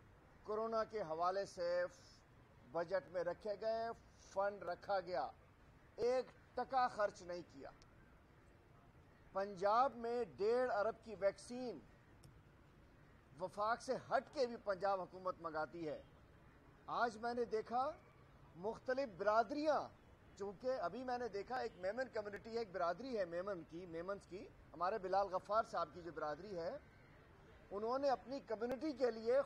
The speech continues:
खुद वैक्सीन मंगवा कर लोगों को फ्री में लगा रहे हैं, क्योंकि वो बिरादरी के लोग अपने लोगों को अपना बच्चा समझते हैं। सिंध में मैं पूछना चाहता हूँ सिंध हुकूमत से, आज जितनी भी वैक्सीन आ रही है सिंध में,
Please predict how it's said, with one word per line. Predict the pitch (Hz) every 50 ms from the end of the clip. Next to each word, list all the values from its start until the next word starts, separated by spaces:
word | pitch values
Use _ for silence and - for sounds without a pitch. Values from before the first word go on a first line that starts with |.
| -
खुद | - - - 247 285 302 - - - 180
वैक्सीन | 202 208 202 - - - 254 262 269 277 285 262
मंगवा | 240 214 208 185 185 180 180 202 202
कर | - 226 233 240 196
लोगों | 190 196 202 196 220 214 -
को | - 196 202 208 - - -
फ्री | - 220 240 254
में | 240 226 208 185
लगा | 175 160 151 151 156 165
रहे | 170 170 151
हैं, | 135 127 110 - - - - - - - - - - - - - - - -
क्योंकि | - 180 190 190 - - 226 233 254 277 294 294 - 139
वो | 170 190 165
बिरादरी | 131 165 165 165 175 165 190 220 233
के | - 226 214 185
लोग | 175 190 214 233 254 269 262 - -
अपने | - 170 - - 190 214 220 190
लोगों | 175 185 190 175 214 220
को | 214 269 262
अपना | 190 - 202 240 247
बच्चा | 226 254 214 - 294 302
समझते | - 254 233 226 220 - - 214 202
हैं। | 175 170 139 117 - - - - - - - - - - - - - - - - - - - - - - - - - - - - - - - -
सिंध | 220 247 277 277
में | 277 277 277
मैं | 262 262 254
पूछना | 185 226 247 196 247 254 247
चाहता | 247 233 220 220 214 247
हूँ | 240 226
सिंध | - 226 220 208
हुकूमत | 202 202 208 214 208 202 196 -
से, | - 190 160 123 - - - - - - - - - - - - - 180
आज | 202 220 240 247 180 -
जितनी | 196 214 - 262 269 277
भी | 262 269 262
वैक्सीन | 220 220 226 - - - 285 302 302 277
आ | 240 208 202
रही | 196 196 202 190 190 180
है | 170 165 160
सिंध | - 175 175 175 180
में, | 180 185 202 233 277